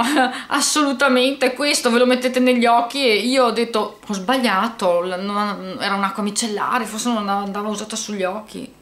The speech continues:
No, cioè, non usatelo sugli occhi, una roba pazzesca,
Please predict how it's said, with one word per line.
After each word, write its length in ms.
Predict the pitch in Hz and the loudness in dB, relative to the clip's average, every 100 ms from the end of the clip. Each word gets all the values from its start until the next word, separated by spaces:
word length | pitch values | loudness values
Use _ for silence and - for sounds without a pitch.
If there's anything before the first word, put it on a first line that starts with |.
| - | -18
No, 160 | 147 - _ | -18 -18 _
cioè, 160 | - 151 | -16 -12
non 100 | 165 | -8
usatelo 480 | 190 180 - 196 | -4 -6 -6 -10
sugli 260 | 202 190 160 | -10 -8 -6
occhi, 300 | 165 - - | -8 -4 -2
una 120 | 220 | 0
roba 200 | 196 190 | -2 -4
pazzesca, 720 | 214 233 - 208 - 190 185 | -8 -10 -6 -6 -4 -6 -6